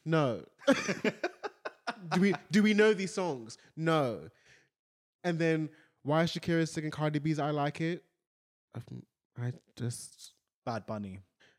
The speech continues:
Speaker 1: No, but it's Sh-, Sh-, Sh-, Shakira. Why are you singing?
Speaker 2: Well, they ain't getting Cardi on, are they?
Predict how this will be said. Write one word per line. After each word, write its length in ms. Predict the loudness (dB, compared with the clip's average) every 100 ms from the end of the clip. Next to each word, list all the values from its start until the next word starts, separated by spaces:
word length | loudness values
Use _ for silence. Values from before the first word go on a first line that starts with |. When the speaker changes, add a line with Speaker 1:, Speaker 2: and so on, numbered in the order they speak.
| _ 0
Speaker 1:
No, 100 | 2
but 260 | 4 2 -2
it's 200 | -8 -8
Sh-, 220 | -12 -14 -14
Sh-, 180 | -12 -14 -12
Sh-, 120 | -8
Shakira. 320 | -2 2 4 2
Why 140 | -2 -4
are 40 |
you 100 | -4
singing? 380 | -6 -10 -12 -20 _ _ _ _ _ _ _ _ _ -14 -2
Speaker 2:
Well, 200 | 2 2
they 120 | 2
ain't 120 | 0
getting 240 | 0 -2 -2
Cardi 400 | 2 2 0 -4
on, 300 | -4 -4 -6 -8
are 160 | -8
they? 240 | -4 -4